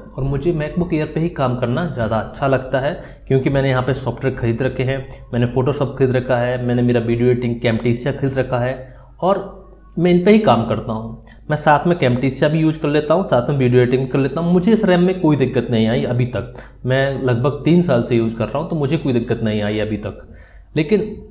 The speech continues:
जो लोग प्रीमियर यूज़ करते हैं, After Effects यूज़ करते हैं, साथ में चार पांच apps और चलाना चाहते हैं, उस पर DaVinci चलाना चाहते हैं, तो वो सोचते हैं, "भाई, हम तो बहुत hardcore editor हैं, तो हम तो सारे software चलाएंगे ही,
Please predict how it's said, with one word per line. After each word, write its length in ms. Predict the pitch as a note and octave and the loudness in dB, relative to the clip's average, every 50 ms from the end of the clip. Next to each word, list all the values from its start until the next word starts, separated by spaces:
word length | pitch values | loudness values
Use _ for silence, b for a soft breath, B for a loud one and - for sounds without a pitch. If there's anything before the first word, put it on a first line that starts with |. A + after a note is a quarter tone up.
| - - | -8 -4
जो 140 | C3+ A2+ D3 | 0 2 4
लोग 380 | D3+ D#3 D#3 D3+ - - - | 6 4 4 2 0 -4 -2
प्रीमियर 360 | C3 B2+ B2+ B2+ C3+ D3 C#3+ | 0 0 0 2 2 2 4
यूज़ 240 | C3+ C3+ C3+ B2 - | 4 4 2 0 2
करते 280 | - A#2+ A2+ - - B2+ | 0 0 0 0 0 0
हैं, 260 | B2 A#2+ A#2+ A#2+ A#2 | 2 2 2 2 0
After 400 | G#2+ A2+ A#2+ A#2 - D#3 D3+ D3+ | 0 0 -2 -2 -2 -4 -2 0
Effects 200 | D3+ C#3 - C#3 | 0 0 0 0
यूज़ 200 | B2+ B2+ B2 - | -2 -2 -2 -2
करते 300 | B2+ A#2 A2 A2+ - B2 | -2 -2 -2 -2 -4 -4
हैं, 100 | A#2 A#2 | -4 -4
साथ 300 | A#2 - B2 A#2+ A#2+ C3 | -2 0 0 0 2 0
में 80 | B2+ B2 | -2 0
चार 200 | - A#2+ A#2+ - | 0 0 0 2
पांच 200 | C3 B2 B2 - | 0 -2 0 0
apps 220 | B2 A#2+ A#2+ - C3 | -2 -2 -2 -2 0
और 160 | A#2+ C#3 C3 | 0 0 2
चलाना 280 | - C#3 C3+ B2+ A#2+ - | 2 2 2 2 2 0
चाहते 300 | A#2 G#2 G#2 - - A#2 | -2 -2 -2 -2 -2 -2
हैं, 80 | A2+ | -2
उस 60 | A2 | -2
पर 160 | - - B2 A2 | -2 -4 -2 -2
DaVinci 460 | A2+ G#2+ A#2 B2 B2 - - C3+ - | 0 0 2 0 2 0 -2 -2 0
चलाना 240 | B2+ A#2+ A#2 A#2 A#2 | 2 2 2 2 0
चाहते 340 | A#2+ A#2 B2 - - B2 | -2 -2 -4 -4 -4 -4
हैं, 240 | A#2 A#2 A#2 A#2+ B B B B B B B - - | -4 -2 -4 -6 B B B B B B B -4 2
तो 200 | G3+ G3+ G#3+ G#3 | 4 6 6 6
वो 180 | F#3+ G3+ A3+ G#3+ | 4 4 2 2
सोचते 220 | A3 D#3 C#3+ - | 2 0 -2 -2
हैं, 120 | - F#3 D#3+ | -2 -2 0
"भाई, 100 | F3+ E3 | 0 0
हम 140 | C#3 C#3+ | 0 -2
तो 160 | C#3 - F3 D#3 | -2 -2 0 0
बहुत 260 | B2 A#2+ C#3+ D#3 - A#2+ | 2 2 2 2 0 -4
hardcore 600 | - - - A#2+ C#3 E3+ E3+ - - E3+ D#3 C#3+ | -6 -4 2 4 4 4 4 2 0 2 2 4
editor 380 | C3 C3 C3+ B2 C3+ C#3 C3+ | 4 2 2 2 2 2 2
हैं, 260 | C3+ C#3 D3+ D3+ B B B B - - - | 2 0 -2 -4 B B B B -12 -4 0
तो 120 | F3 F3 | 0 0
हम 200 | D#3+ - D#3 D#3+ | 0 0 -4 -2
तो 100 | D#3 - | -2 -2
सारे 300 | - - F3 E3+ F3 F3+ | 0 0 0 2 2 2
software 300 | F3+ - D#3+ - F#3 F3+ | 0 -2 0 0 2 2
चलाएंगे 300 | E3+ D#3+ E3 F3+ G3+ G#3 | 4 4 4 4 4 4
ही, 100 | A3 G#3+ | 4 4